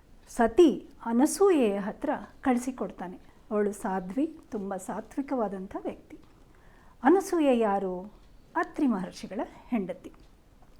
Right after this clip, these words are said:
ಅತ್ರಿ ಮತ್ತು ಅನಸೂಯೆಯರಿಗೆ ದತ್ತಾತ್ರೇಯರು ವಿಷ್ಣುವಿನ ರೂಪವಾಗಿ ಹುಟ್ಟಿದ್ದಾರೆ ಅಂತ ನಮಗೆಲ್ಲ ಗೊತ್ತು.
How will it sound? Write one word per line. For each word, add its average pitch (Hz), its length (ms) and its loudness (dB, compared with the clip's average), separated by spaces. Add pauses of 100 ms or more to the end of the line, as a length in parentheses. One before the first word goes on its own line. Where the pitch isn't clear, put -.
(200)
ಅತ್ರಿ 349 420 0
ಮತ್ತು 339 280 2
ಅನಸೂಯೆಯರಿಗೆ 240 1040 0 (500)
ದತ್ತಾತ್ರೇಯರು 311 1160 4 (500)
ವಿಷ್ಣುವಿನ 349 520 4
ರೂಪವಾಗಿ 247 520 2
ಹುಟ್ಟಿದ್ದಾರೆ 214 640 0
ಅಂತ 196 200 -6
ನಮಗೆಲ್ಲ 202 440 0
ಗೊತ್ತು. 190 380 -10